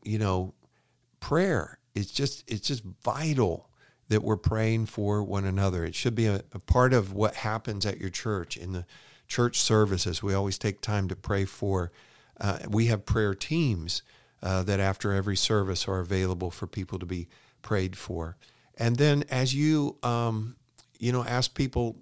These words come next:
"Would you take me on as a prayer assignment?" You know, maybe you've got a diagnosis or family situation or whatever it would be. Um, maybe recruit a f-, few people to take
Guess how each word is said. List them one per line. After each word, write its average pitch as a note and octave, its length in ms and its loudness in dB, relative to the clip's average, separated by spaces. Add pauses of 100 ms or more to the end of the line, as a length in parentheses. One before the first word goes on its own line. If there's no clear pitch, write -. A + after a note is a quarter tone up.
(100)
"Would A#2 200 0
you F#3 80 -2
take F#3 220 0
me D#3+ 160 -2
on B2 320 -2
as G#2+ 200 -4
a G#2 60 0
prayer G#2 500 2
assignment?" C#3 540 2 (220)
You F2+ 140 -6
know, G2+ 140 -2
maybe G#2 240 2
you've G2+ 120 -2
got G2+ 160 2
a F#2+ 140 2
diagnosis F#2+ 920 0
or F2 220 -6 (380)
family D3 400 4
situation G2+ 800 0
or F#2 60 -2
whatever G2+ 400 0
it E2 80 -4
would F2+ 160 -6
be. F2 300 -2 (380)
Um, G2 420 0
maybe A2+ 260 4
recruit G#2+ 480 0
a G2+ 40 -4
f-, G2+ 340 -6
few A2 260 -4
people F#2+ 420 -2
to - 140 -6
take - 520 -4